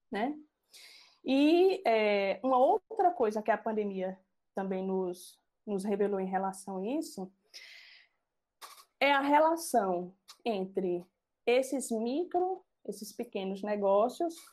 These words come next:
com a sua força de trabalho, com os trabalhadores que estão lá. Tanto no sentido do desenvolvimento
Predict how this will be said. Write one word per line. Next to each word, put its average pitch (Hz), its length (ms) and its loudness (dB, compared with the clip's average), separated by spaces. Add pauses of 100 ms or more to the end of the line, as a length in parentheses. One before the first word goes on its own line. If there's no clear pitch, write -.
(260)
com 330 560 4 (320)
a 294 340 -4
sua 285 220 -2
força 269 220 0
de 269 60 -4
trabalho, 269 420 -2
com - 80 -6
os 220 100 -8
trabalhadores 233 520 0
que - 80 -10
estão 254 220 -4
lá. 202 180 -6 (800)
Tanto 370 260 4
no 349 120 4
sentido 262 600 2
do 220 220 0
desenvolvimento 254 1400 0